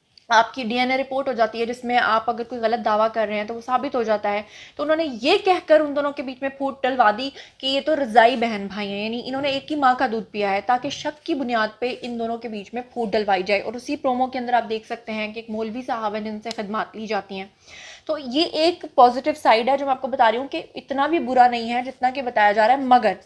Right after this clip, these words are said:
साथ ही मैं आपको ये भी बताती चलूँ कि बहुत सारे टेलीविजन्स ऐसे ज़रूर हैं, क्योंकि बड़े-बड़े राइटर्स के साथ being a media person मेरा राब्ता रहता है और अक्सर वो मेरे साथ ये बात शेयर करते हैं कि जब हम लोग कोई ड्रामा लिखने वाले होते हैं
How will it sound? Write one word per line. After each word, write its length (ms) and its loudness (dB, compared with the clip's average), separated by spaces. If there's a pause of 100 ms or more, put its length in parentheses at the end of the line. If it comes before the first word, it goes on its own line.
साथ 200 4
ही 60 -8
मैं 100 -6
आपको 160 -10
ये 100 -8
भी 100 -12
बताती 340 -6
चलूँ 220 -12
कि 80 -8
बहुत 520 -2
सारे 200 0
टेलीविजन्स 680 -4
ऐसे 200 -6
ज़रूर 400 -4
हैं, 240 -2 (880)
क्योंकि 180 -8
बड़े-बड़े 460 2
राइटर्स 380 0
के 100 -10
साथ 200 -2 (140)
being 220 -4
a 40 0
media 320 -2
person 320 -6 (480)
मेरा 180 8
राब्ता 340 2
रहता 280 -4
है 120 0
और 100 -4
अक्सर 320 -4
वो 100 -2
मेरे 200 -4
साथ 220 -4
ये 60 -10
बात 220 2
शेयर 240 -6
करते 240 -4
हैं 180 -2
कि 80 -8
जब 160 -4
हम 180 -6
लोग 140 -6
कोई 120 -8
ड्रामा 360 -4
लिखने 340 -6
वाले 320 -6
होते 300 -4
हैं 240 -2